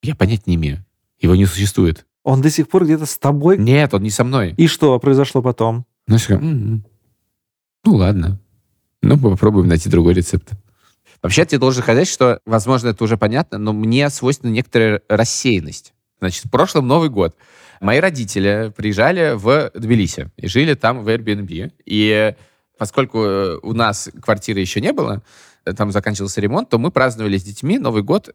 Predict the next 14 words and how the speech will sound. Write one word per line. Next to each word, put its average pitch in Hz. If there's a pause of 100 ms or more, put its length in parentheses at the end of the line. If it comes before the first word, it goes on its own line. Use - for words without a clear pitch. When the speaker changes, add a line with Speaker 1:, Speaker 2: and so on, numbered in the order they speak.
(120)
Speaker 1:
у, 165
э, 101
родителей 107
в 98
Airbnb. 113
И, 101
а 104
мне 165
из 113
Москвы 117
приехали 113
елочные 117
игрушки. 98 (720)
И 208